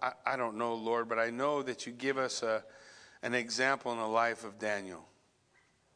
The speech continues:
The men and women, "If my people who are called by my name will humble themselves and pray." And we see Daniel do that very thing at the end of the exile. We see the promise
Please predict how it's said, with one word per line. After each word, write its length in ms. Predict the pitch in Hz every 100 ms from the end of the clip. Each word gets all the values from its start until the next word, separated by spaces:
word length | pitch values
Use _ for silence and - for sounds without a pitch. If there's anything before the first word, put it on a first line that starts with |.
| _ _ _ _ _ _ _ _ _ _
The 80 | 107
men 240 | 110 127
and 180 | 135 131
women, 340 | 131 127 120 110
"If 360 | 135 156 -
my 180 | 156 151
people 400 | 147 143 139 135
who 140 | 127
are 120 | 117 107
called 460 | - 131 135 135
by 180 | 135 135
my 220 | 127 131
name 300 | 123 117 110
will 100 | 107
humble 340 | 95 123 123 123
themselves 640 | 117 110 - 110 104 92
and 160 | 92
pray." 240 | - 87 - - _ _ _ _ _ _ _ _ _ _ _ _ _ -
And 140 | 120
we 100 | 120
see 220 | 117 135 131
Daniel 420 | 127 135 131 117
do 200 | 117 123
that 180 | 120 110
very 320 | 123 131 131
thing 260 | - 135
at 100 | 120 -
the 120 | 113
end 180 | 123 127
of 100 | 120
the 140 | 117
exile. 540 | 120 117 107 87 82 - - _ _ _ _ _ _ _ _ _ _ _ _ 139
We 140 | 139
see 440 | - 143 147 143
the 140 | 139 127
promise 760 | - 147 160 156 139 131 -